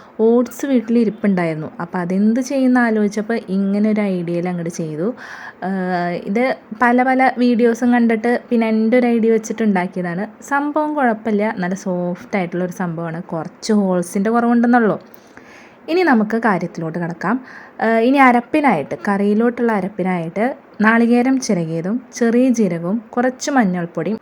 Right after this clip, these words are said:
അരയാൻ ആവശ്യത്തിന് വെള്ളം ഒഴിച്ചിട്ട് നല്ലതുപോലെ അരച്ചെടുക്കാം. നമ്മുടെ പടവലങ്ങ ഇവിടെ ദാ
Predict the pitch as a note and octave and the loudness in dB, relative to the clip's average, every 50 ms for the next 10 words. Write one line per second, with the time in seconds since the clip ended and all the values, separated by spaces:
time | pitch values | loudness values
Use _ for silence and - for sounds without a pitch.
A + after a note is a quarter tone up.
0 | - - - - C4+ C4+ C#4+ C#4 C#4 C#4+ C#4+ C4+ B3 A#3 A3+ A3+ - A#3+ G#3+ A#3+ | -12 -14 -2 2 4 4 4 4 4 2 2 2 2 2 2 0 -2 -2 0 2
1 | A#3 A#3+ A#3 A3 G3 G3 G3 G3+ G#3+ G#3+ F#3+ F3 - - F3+ F3 G#3+ A3 A3 G#3+ | 4 4 4 2 2 2 2 2 4 4 2 2 0 -4 -2 0 2 2 2 2
2 | G#3 F3+ F3 F3 F#3 G3+ A3 G3+ G#3+ G#3 F3 E3+ G3+ - - - A3+ G#3+ F#3+ F3+ | 2 0 0 0 0 2 2 0 0 0 -2 0 -2 -2 0 0 0 0 -2 -4
3 | - - F3+ E3+ E3+ - C3 - - - - - - - - - - - - C4+ | -4 -4 -6 -4 -4 -6 -6 -8 -10 -16 -20 -20 -20 -20 -20 -20 -12 -2 0 0
4 | C4+ C#4 C#4 C4+ C#4 C4+ B3+ B3+ B3+ B3+ B3+ B3+ B3+ B3+ C4+ C#4 C4+ A#3+ A3+ A#3 | 2 2 2 2 2 2 2 2 2 4 4 4 4 4 4 4 2 4 4 2
5 | A3+ A3+ G#3+ | 4 4 2